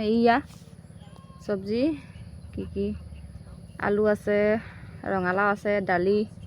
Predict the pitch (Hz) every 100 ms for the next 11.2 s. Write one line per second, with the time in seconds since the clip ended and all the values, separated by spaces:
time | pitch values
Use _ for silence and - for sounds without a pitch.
0 | - 214 202 208 202 202 208 202 185 170
1 | 170 190 208 180 180 185 185 190 170 165
2 | 190 196 285 - - - - - - -
3 | - - - - - - 226 226 220 220
4 | 220 202 196 202 214 220 226 202 190 196
5 | 196 190 - - - - - - - -
6 | - - - - 220 262 277 269 262 214
7 | 247 269 254 262 247 220 208 208 208 214
8 | 247 254 254 214 170 - 240 247 247 226
9 | 233 240 254 247 226 277 - - 208 233
10 | 226 233 196 220 285 - - - - 196
11 | 233